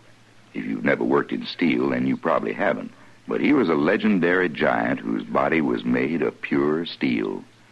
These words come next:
It was Joe who invented riveting. Joe would stand there shaping rivets out of the hot steel with his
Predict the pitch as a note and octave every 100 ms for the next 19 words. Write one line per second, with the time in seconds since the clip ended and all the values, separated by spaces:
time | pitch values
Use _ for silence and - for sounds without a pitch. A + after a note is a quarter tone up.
0 | - - - A#1+ B1 - - - F#2+ D#2
1 | D#2+ D2+ F2+ G2+ F2+ B2+ G2+ - G2+ -
2 | - - - - - - - A#3 C#3+ F#2
3 | - - E2+ C2 A1 A1 B1+ - G#2 B2
4 | G#2+ D2+ D#2+ B1 - C2 B1 A1 - F#2+
5 | A#2+ - - B1+ G#1 - G#1+ G#1